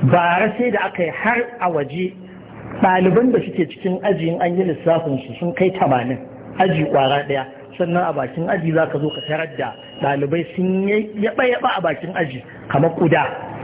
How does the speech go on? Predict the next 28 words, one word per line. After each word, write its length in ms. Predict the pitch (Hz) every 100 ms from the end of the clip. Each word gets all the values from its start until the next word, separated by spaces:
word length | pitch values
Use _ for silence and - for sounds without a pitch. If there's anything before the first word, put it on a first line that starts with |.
| - - - - - - - -
Su 120 | 185
ma 200 | 190 190
ba 100 | 151
za 160 | 160 160
su 60 | 135
gaza 240 | 127 180 151
kila 400 | - 226 214 180
adadin 300 | 190 - 151 156
wancan 380 | 139 147 135 - 135
da 80 |
suke 240 | 127 139 131
cikin 240 | - 127
ajin 240 | 135 117 104 92
ba. 120 | - - - 135
A 60 | 160
cikin 240 | - 233
darussan 380 | 240 233 226 185
da 80 | 165
ake 220 | 180 156 165
karantar 300 | 160 151 160
da 80 | 143
su 120 | 165
akwai 200 | - 165
al-mu'asharar 640 | 151 135 147 147 156 131 120
zawjiyya, 440 | 117 127 127 113 - - - - - - -
akwai 280 | - 180 160
zamantakewar 760 | 151 135 135 127 170 165 135 135
aure. 240 | 117 104